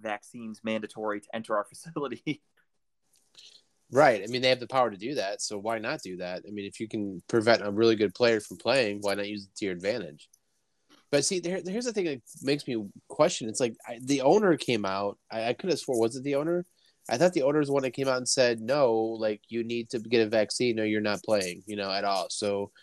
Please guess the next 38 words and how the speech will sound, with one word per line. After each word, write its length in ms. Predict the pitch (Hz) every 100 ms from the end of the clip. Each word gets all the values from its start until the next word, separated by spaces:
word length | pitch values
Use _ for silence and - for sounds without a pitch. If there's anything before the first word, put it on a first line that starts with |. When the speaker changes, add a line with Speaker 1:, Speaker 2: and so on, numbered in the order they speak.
| _
Speaker 2:
what 220 | - 117 117
made 180 | 120
them 140 | 117 107
change 320 | - 107 95
course? 380 | - 90 - - _ _ _ _ _ _ _ _ _ _ _ _ _ _ _ _ _ _ _ _
Speaker 1:
Uh, 240 | 151 175 180
I 120 | 151
think 240 | - 208
it 100 | -
might 220 | 165 180
be 140 | 190 180
a 40 |
little 220 | 147 151
bit 180 | 139 143
that 140 | 120 127
they're 340 | 123 120 - _ _ _ _ -
just 200 | - -
seeing 220 | 143 135
how 140 | 131
the 80 | 120
season 400 | - 127 120 117
unfolds 500 | 110 107 110 110 131
and 140 | 117
seeing 240 | 110 120 113
that 100 | 107
they 80 | 110
kinda 300 | 120 123 104
need 260 | 101 113
him. 280 | 131 156 165 - _
Don't 120 | 202
get 60 | 196
me 40 |
wrong, 220 | 175 151 110
the 80 |
Bro-, 220 | 104 139 -
Brooklyn 280 | 143 165 139
Nets 260 | 127 139
are 100 | 120